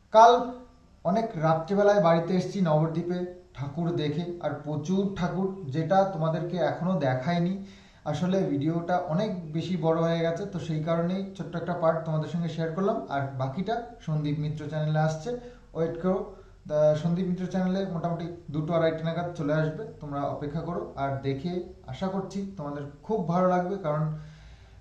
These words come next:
বিশাল বড় বড় ঠাকুর। মানে, আমি আমার লাইফে, আমাদের বাড়ি হয়তো নবদ্বীপের কাছেই, কিন্তু আমি আমার জীবনে কখনো আসিনি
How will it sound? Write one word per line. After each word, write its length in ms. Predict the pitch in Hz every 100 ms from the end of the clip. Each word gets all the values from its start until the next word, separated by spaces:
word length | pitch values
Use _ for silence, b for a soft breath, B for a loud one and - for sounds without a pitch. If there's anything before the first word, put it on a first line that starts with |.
| -
বিশাল 640 | 139 196 - 208 208 214
বড় 240 | 170 170 170
বড় 240 | 180 175
ঠাকুর। 520 | 160 156 175 175 - B B B 180
মানে, 320 | 196 202 202 202
আমি 420 | 196 226 233 -
আমার 240 | 190 220 202
লাইফে, 440 | 202 240 233 233
আমাদের 240 | 202 220
বাড়ি 440 | 190 202 226 - 202
হয়তো 420 | 196 214 226 220
নবদ্বীপের 480 | 196 202 190 185 196
কাছেই, 280 | 175 160 175
কিন্তু 640 | 175 190 196 202 233 -
আমি 340 | 175 196 208 -
আমার 280 | 180 196 156
জীবনে 260 | 160 180 180
কখনো 300 | 165 185 190
আসিনি 420 | 139 - 131 113